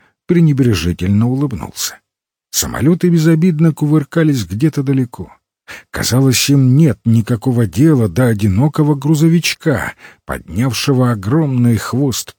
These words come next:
пыли над печальными пустыми полями. Но прежде чем он успел запротестовать, шофёр уже свернул с дороги, и машина, тарахтя кузовом, быстро понеслась к лощине.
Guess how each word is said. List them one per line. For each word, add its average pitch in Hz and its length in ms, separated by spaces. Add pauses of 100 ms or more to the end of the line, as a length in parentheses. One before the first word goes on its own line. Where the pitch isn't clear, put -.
пыли 143 480 (260)
над 120 260
печальными 127 920
пустыми 117 580
полями. 104 500 (600)
Но 113 260
прежде 113 600
чем 123 320
он 135 200
успел 127 420
запротестовать, 107 1120 (300)
шофёр - 500
уже 139 220
свернул 143 600
с 78 140
дороги, 117 520 (320)
и 62 100
машина, 101 640
тарахтя 98 480
кузовом, 139 640 (240)
быстро - 600
понеслась 110 680
к - 140
лощине. - 600